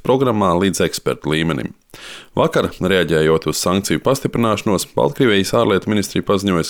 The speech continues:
ka dalība Austrumu partnerības programmā ir paredzēts apturēt pilnībā. Tāpat uzsāks darbs pie tā, lai apturētu Baltkrievijas darbību līgumā par readmisiju ar Eiropas Savienību, kas savulaik kalpoja par vienu no iemesliem, lai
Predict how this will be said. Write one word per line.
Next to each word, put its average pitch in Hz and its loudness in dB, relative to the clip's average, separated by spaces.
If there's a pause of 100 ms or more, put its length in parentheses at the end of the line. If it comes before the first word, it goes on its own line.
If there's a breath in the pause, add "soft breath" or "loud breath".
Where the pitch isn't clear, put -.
ka 87 -2
dalība 85 2
Austrumu 78 -2
partnerības 113 0
programmā 92 2
ir 78 -8
paredzēts 76 0
apturēt - -6
pilnībā. 73 -2 (720 loud breath)
Tāpat 131 2
uzsāks 120 0
darbs 110 0
pie 98 2
tā, 110 0 (100)
lai 113 2
apturētu 98 0
Baltkrievijas 85 2
darbību 101 0
līgumā 95 2
par 92 2
readmisiju 76 0
ar 71 0
Eiropas 73 -2
Savienību, 80 -2 (180)
kas - -2
savulaik 139 4
kalpoja 98 2
par 87 2
vienu 82 2
no 80 0
iemesliem, 98 0
lai 95 2